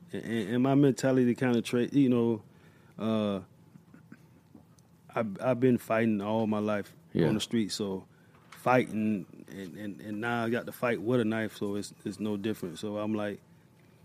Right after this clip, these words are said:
Speaker 1: "I'm not gonna let nobody kill me in here."
Speaker 2: Yeah.
Speaker 1: You know what I mean? If I have to,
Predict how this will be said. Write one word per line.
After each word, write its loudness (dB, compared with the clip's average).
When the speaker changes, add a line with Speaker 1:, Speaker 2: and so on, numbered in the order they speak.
Speaker 1:
"I'm 2
not 2
gonna 0
let 0
nobody -2
kill 0
me -2
in -4
here." -4
Speaker 2:
Yeah. 6
Speaker 1:
You -4
know -2
what -4
I -6
mean? -4
If -8
I 0
have 0
to, -4